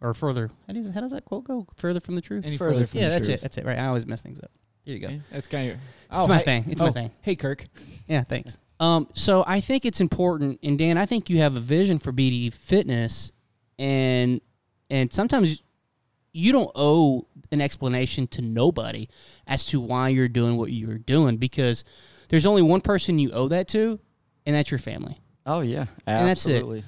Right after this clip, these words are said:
Speaker 2: Which is, which is fan-, just real quick, just to punch in real quick, which is fantastic. We came to the soft opening.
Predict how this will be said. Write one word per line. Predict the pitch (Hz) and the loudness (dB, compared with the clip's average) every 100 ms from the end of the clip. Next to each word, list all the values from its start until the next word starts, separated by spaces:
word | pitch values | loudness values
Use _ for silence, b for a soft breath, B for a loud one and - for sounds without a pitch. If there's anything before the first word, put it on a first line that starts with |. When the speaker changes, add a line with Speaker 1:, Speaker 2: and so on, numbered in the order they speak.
| - | 2
Speaker 2:
Which | 151 156 | 2 2
is, | 147 123 - | -2 -10 -10
which | 160 147 | -10 -8
is | 113 | -10
fan-, | - 160 170 151 - | -2 0 0 -2 -8
just | 131 123 | -8 -6
real | 127 147 | 2 2
quick, | - 147 | 4 0
just | 107 117 | 0 -2
to | 117 | -4
punch | - 143 135 | -2 -2 0
in | 135 127 | -2 0
real | 117 | 0
quick, | 123 117 - b | 0 -2 -6 b
which | 139 139 | 0 0
is | - | 2
fantastic. | 180 170 156 151 127 120 | 2 2 4 2 0 -4
We | 104 123 123 | -4 -4 -2
came | - 139 | -2 0
to | 127 | 0
the | |
soft | - 135 127 | 2 2 6
opening. | 131 123 123 | 4 4 -2